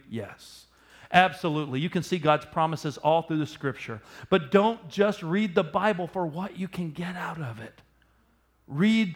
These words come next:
the Scripture to know God more. "Oh, well, I'm just not getting anything out of that sermon," or, "Oh, I'm just not getting anything out of that church," or, "Oh, I'm just not getting anything out of that, that, that story," or, "Oh, I'm just not getting anything out of this."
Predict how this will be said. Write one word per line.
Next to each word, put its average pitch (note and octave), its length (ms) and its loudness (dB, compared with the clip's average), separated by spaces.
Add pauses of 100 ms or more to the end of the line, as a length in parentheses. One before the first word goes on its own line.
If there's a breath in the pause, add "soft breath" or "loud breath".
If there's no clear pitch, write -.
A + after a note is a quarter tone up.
(140)
the D#3 100 0
Scripture F#3+ 520 -2
to C#3+ 180 -6
know D3+ 380 0
God C#3+ 360 2
more. C#3 320 -2 (280 loud breath)
"Oh, D#3 100 6
well, D3 160 4
I'm D#3+ 140 2
just D#3+ 160 -6
not E3 180 2
getting D#3+ 180 0
anything C#3+ 380 -2
out C3+ 140 2
of B2+ 60 -2
that C3 120 -2
sermon," A#2 340 -2
or, D#3 120 4
"Oh, F#3 80 4
I'm F3 140 0
just D#3+ 140 -10
not E3 200 -2
getting D#3+ 160 -2
anything D#3+ 340 -2
out D3 180 4
of C#3+ 80 4
that C#3+ 60 -10
church," C#3+ 220 -2
or, D#3+ 60 4
"Oh, G3 40 8
I'm F#3+ 140 2
just E3 140 -8
not E3 180 -2
getting E3 200 -2
anything E3 400 0
out D#3+ 140 6
of D#3 120 2
that, D#3 160 4 (220 loud breath)
that, D#3+ 200 4
that D#3+ 240 0
story," D3+ 320 0
or, E3 40 4
"Oh, G3+ 100 6
I'm G3 120 4
just F3+ 140 -8
not F#3 160 0
getting E3+ 180 -4
anything E3+ 300 -2
out D#3 160 4
of C#3 80 -2
this." C#3 340 -2